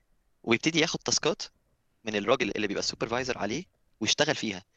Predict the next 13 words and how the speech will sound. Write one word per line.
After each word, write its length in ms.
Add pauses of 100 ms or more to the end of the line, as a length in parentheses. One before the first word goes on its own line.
(400)
وانا 220
بشوف 240
ان 80
انت 200
في 100
المو-، 240
في 80
البوزيشن 380
دوت، 280
كل 280
ما 60
بتدي 280
اكتر، 320